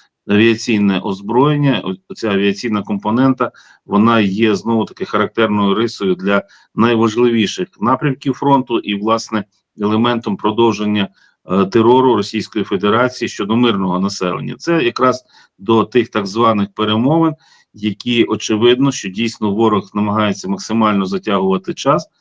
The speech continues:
максимально намагається заводити, як кажуть, у блуд наших партнерів зі Сполучених Штатів, а сам продовжує робити своє. Так от, власне, якщо ми говоримо, е,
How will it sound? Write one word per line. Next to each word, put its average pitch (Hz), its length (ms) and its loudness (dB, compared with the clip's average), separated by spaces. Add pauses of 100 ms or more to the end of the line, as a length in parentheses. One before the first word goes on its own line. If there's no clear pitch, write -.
(200)
максимально 110 580 0
намагається 101 680 -2
заводити, 101 540 -2
як 95 100 -2
кажуть, 98 300 -6 (360)
у 113 120 2
блуд 110 460 0
наших 104 400 -2
партнерів 101 600 -2
зі 92 120 -8
Сполучених 156 640 -2
Штатів, 135 420 -2
а 107 40 -4
сам 147 240 -2
продовжує 107 540 -2 (280)
робити 104 400 -2
своє. 90 400 -4 (380)
Так 107 160 -2
от, 180 160 2
власне, 147 320 0
якщо 135 220 -6
ми 123 120 0
говоримо, 113 600 0 (460)
е, 104 260 -2